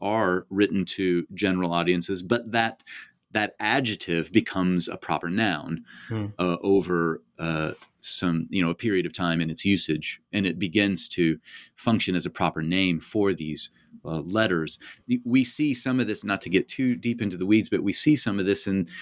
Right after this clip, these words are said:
Speaker 1: that in the Eastern tradition, they're called Catholic epistles. There are a couple of traditions in the West, that is the Latin-speaking West,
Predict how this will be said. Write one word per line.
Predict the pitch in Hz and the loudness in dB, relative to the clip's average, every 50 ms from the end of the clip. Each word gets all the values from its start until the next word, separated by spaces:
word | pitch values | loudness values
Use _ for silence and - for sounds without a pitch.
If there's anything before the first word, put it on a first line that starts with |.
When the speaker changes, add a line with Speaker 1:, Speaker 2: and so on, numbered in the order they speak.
| - - _ - | -18 -16 _ -6
Speaker 1:
that | 107 110 120 | -2 0 2
in | 117 | 2
the | 107 98 - 143 | 0 0 0 0
Eastern | 165 160 - 127 113 | 0 0 0 -2 -4
tradition, | - - 95 90 90 - - 95 | -4 -4 -2 -2 -2 -2 0 0
they're | 90 87 | 0 0
called | - - 85 82 - | 0 -2 -4 -4 -4
Catholic | - - 135 139 139 - 127 - | -4 -2 0 0 0 0 -2 -4
epistles. | - - 98 85 - 98 87 - | -4 -2 -2 -2 0 -2 -2 0
There | 101 95 95 | 0 0 0
are | |
a | 95 - | 0 -2
couple | - - 160 - 139 117 | -2 -4 -2 0 0 0
of | 107 87 | 0 -2
traditions | - - 98 98 98 - - 95 90 87 | -4 0 4 4 4 4 4 0 0 2
in | 92 87 85 | 2 0 0
the | 82 82 | 2 0
West, | 85 90 104 135 135 98 95 - - - - | 0 2 2 2 2 0 0 -2 -4 -10 -6
that | 160 156 160 80 | -4 -2 0 0
is | 76 - | 0 -2
the | - 82 | -2 0
Latin-speaking | 80 85 87 90 - - 87 80 - - - 113 113 113 - 85 80 80 | 2 2 2 2 0 -2 -2 -2 -2 0 0 0 0 0 0 0 0 0
West, | 80 82 82 - - - | 2 0 0 0 -4 -8